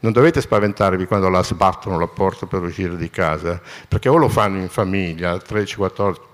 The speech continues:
quattordici, quindici anni, perché tutti dobbiamo fare l'Edipo e uccidere il padre, o se no dopo l'Edipo lo si va a fare allo stadio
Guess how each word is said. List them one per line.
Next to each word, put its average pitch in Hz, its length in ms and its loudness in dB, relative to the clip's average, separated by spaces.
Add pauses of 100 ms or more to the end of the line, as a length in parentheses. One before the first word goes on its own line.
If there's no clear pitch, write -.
(540)
quattordici, 107 560 0
quindici 95 440 -4
anni, 90 380 -2 (480)
perché 101 280 -2
tutti 110 260 0
dobbiamo 95 340 2
fare 98 280 0
l'Edipo 95 500 -2
e 90 40 0
uccidere 92 440 -2
il 82 80 -6
padre, 95 580 -2 (400)
o 104 80 -4
se 117 140 0
no 123 120 4
dopo 120 220 4
l'Edipo 110 380 2
lo 101 80 2
si 98 120 0
va 92 100 4
a - 20 2
fare 90 220 -2
allo 95 120 -2
stadio 90 680 -2